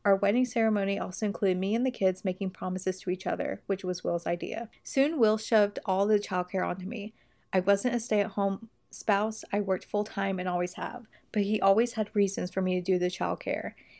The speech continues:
Him being sore for doing a physical job, me being better at it since I babysat kids this age in the past, and he never had, or girl stuff for his daughter, or cooking, or anything.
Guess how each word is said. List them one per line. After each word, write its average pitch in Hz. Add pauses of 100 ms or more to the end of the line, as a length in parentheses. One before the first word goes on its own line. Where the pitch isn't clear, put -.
(120)
Him 226
being 262
sore 196
for 190
doing 185
a 185
physical 220
job, 175 (120)
me 196
being 185
better 202
at 175
it 185
since -
I 185
babysat 185
kids 202
this -
age 170
in 180
the 175
past, - (340)
and 185
he 190
never 175
had, 202 (280)
or 190
girl 214
stuff -
for 196
his 175
daughter, - (200)
or 202
cooking, 190
or 185
anything. 180